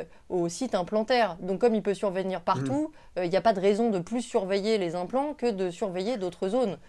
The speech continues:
Speaker 1: Et on peut aussi avoir, comme je l'ai dit, des ostéonécroses spontanées. Donc, euh, la, la, la surveillance panoramique nous permet, euh, d'avoir toutes les zones. Donc,
Speaker 2: Mhm.
Speaker 1: euh, il n'y a pas de raison de surveiller plus spécifiquement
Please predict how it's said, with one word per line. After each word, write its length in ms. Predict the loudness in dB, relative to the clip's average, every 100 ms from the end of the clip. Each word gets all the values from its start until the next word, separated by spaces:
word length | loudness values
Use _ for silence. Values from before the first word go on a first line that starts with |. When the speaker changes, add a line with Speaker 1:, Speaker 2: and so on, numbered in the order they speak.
| -6
Speaker 1:
Et 80 | -2
on 80 | 0
peut 120 | 0
aussi 240 | -4 0
avoir, 300 | 0 2 0
comme 140 | -2 -6
je 40 |
l'ai 100 | -4
dit, 120 | -4 -2
des 160 | -2
ostéonécroses 560 | -4 -6 -6 -6 -6 -6
spontanées. 480 | -6 -2 -2 -2 -6 -14 -2
Donc, 240 | 2 4 4
euh, 220 | 2 2 -2 -14 -4
la, 220 | 0 2
la, 200 | 2 0
la 140 | 2 0
surveillance 540 | 0 0 2 2 0
panoramique 520 | 0 0 2 -2 -2
nous 100 | -2
permet, 500 | 0 0 2 0 -2 -2
euh, 120 | 0
d'avoir 320 | 2 2 0
toutes 160 | -2 -2
les 100 | 0
zones. 320 | 0 0 -2
Donc, 200 | -4 -2
Speaker 2:
Mhm. 40 |
Speaker 1:
euh, 160 | 0 0
il 80 | 0
n'y 80 | 0
a 60 |
pas 100 | 2
de 80 | 4
raison 300 | 4 2 0
de 100 | 0
surveiller 480 | -2 -2 0 0 0
plus 320 | -4 -6 -6
spécifiquement 880 | -4 -2 -2 -4 -6 -4 0 0